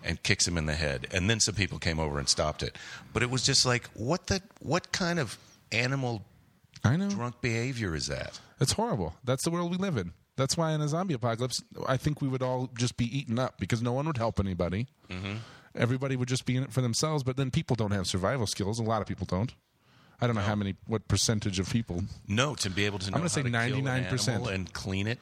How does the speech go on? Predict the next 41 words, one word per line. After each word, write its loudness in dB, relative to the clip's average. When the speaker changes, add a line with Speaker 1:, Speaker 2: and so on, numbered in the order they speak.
Speaker 1:
to, 0
and 0
Speaker 2:
Yeah. 2
Speaker 1:
to -2
eat 2
it -2
so 4
Speaker 2:
To -4
Speaker 1:
it's 2
Speaker 2:
know 2
how 2
to 0
Speaker 1:
safe. -2
Speaker 2:
do 0
that? 0
Speaker 1:
I 0
don't -2
know -2
how 0
to -4
do -6
that. -2
Speaker 2:
Everyone 0
would -4
just 0
go 0
for 0
the 2
grocery 2
stores, 0
and 0
then -2
that -2
would -2
last 0
Speaker 1:
And 4
start 4
Speaker 2:
half 4
Speaker 1:
shooting 0
Speaker 2:
a 2
day. 2